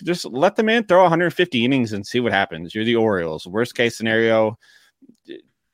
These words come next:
you suck. Best case scenario, you're fighting for a wild card. So it's literally every season as a Baltimore Orioles fan. Like, it's, there's no harm in letting him start now. So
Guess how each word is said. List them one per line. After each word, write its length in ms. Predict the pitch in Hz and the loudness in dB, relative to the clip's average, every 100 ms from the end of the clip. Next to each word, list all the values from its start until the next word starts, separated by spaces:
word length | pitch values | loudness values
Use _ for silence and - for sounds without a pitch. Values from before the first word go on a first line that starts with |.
| _ _ _ _ | _ _ _ _
you 180 | 127 123 | -2 -2
suck. 500 | - 139 117 - - _ _ _ _ 98 | 2 2 2 -4 -20 _ _ _ _ 0
Best 200 | 131 - | 0 2
case 180 | 139 127 | 0 0
scenario, 380 | 127 123 123 120 | 2 4 4 4
you're 160 | 113 | 2
fighting 340 | - 123 123 120 | 0 0 0 0
for 140 | 123 | 2
a 80 | 110 | 4
wild 280 | 113 117 104 | 4 2 0
card. 300 | 98 87 82 113 82 | -4 -4 -6 -12 -12
So 260 | - 127 | 0 0
it's 140 | 117 135 | 2 0
literally 480 | 135 127 117 113 - _ _ _ _ _ | 2 2 2 0 -6 _ _ _ _ _
every 260 | 139 143 143 | 0 2 -2
season 600 | 143 147 139 113 92 82 _ _ _ _ | 2 2 2 0 -4 -8 _ _ _ _
as 160 | 123 127 | -2 2
a 40 | |
Baltimore 400 | 113 117 113 110 | 2 0 0 2
Orioles 320 | 113 113 92 | 2 0 -6
fan. 220 | - 67 - | -12 -18 -10
Like, 180 | 90 98 | -6 -6
it's, 320 | 107 107 - _ - _ _ | -6 -8 -12 _ -20 _ _
there's 300 | 127 131 101 - | -2 0 -2 -6
no 280 | 123 135 143 | 2 4 4
harm 420 | 127 123 127 110 | 4 2 4 2
in 160 | 104 104 | -4 -2
letting 260 | 110 117 | 0 0
him 160 | 110 113 | -2 -6
start 360 | - 110 110 98 | -4 0 0 0
now. 400 | 107 113 117 120 _ _ _ _ _ _ _ _ _ _ | -2 -2 -2 -6 _ _ _ _ _ _ _ _ _ _
So 400 | - 113 104 107 | -8 -4 -2 -4